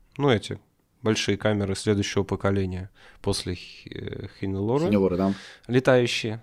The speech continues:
Speaker 1: н-, с антигравами, э, системами, там, с тулс маскировки, э,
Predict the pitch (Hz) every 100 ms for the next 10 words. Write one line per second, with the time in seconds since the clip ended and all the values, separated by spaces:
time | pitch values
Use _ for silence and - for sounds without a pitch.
0 | - 98 104 - 117 110 110 110 110 110
1 | 104 104 98 98 95 95 95 95 92 95
2 | - - - 117 107 104 98 98 95 -
3 | - - 104 - 104 - - 113 110 -
4 | - 101 98 98